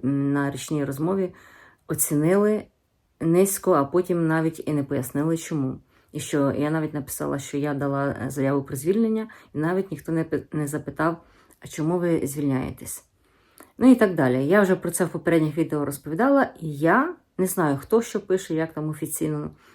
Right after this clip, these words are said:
в Arbeitsagentur. Я написала ґрунт, підстави, чому я звільнилася. А далі наступні питання. «А ви розмовляли на цю с-,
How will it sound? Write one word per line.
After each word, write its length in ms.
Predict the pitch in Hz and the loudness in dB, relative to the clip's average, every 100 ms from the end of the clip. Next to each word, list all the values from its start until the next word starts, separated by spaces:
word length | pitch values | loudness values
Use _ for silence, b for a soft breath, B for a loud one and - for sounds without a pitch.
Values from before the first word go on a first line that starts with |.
| b | b
в 40 | - | -6
Arbeitsagentur. 920 | 151 151 147 147 147 139 143 147 147 - b b - | -4 -2 -4 -4 -4 -4 -4 -4 -6 -8 b b -2
Я 180 | 165 | 0
написала 640 | 208 180 - - 147 139 - - _ _ _ | 2 0 -4 -6 -4 -6 -10 -16 _ _ _
ґрунт, 580 | 147 127 170 156 123 - _ _ _ | -6 -2 2 2 2 -6 _ _ _
підстави, 460 | - - 143 - - | -8 -6 -4 -6 -10
чому 360 | - 156 190 | -8 -4 -2
я 100 | 220 | -2
звільнилася. 600 | 165 - 131 107 82 - - _ _ _ _ _ | -2 -4 -6 -4 -8 -10 -14 _ _ _ _ _
А 140 | - | -2
далі 480 | 233 170 139 143 240 - _ _ _ - | 2 4 4 2 -2 -6 _ _ _ -10
наступні 560 | 151 156 - 202 247 | -8 -4 -2 0 0
питання. 580 | 247 277 330 320 170 127 - _ _ _ _ _ _ _ _ | 0 0 2 2 2 -2 -6 _ _ _ _ _ _ _ _
«А 100 | - | 4
ви 180 | 196 190 | 6 8
розмовляли 540 | 180 185 202 208 302 269 | 6 4 2 4 2 2
на 140 | 190 | 0
цю 140 | - | -2
с-, 420 | 156 - - - | -6 -6 -10 -8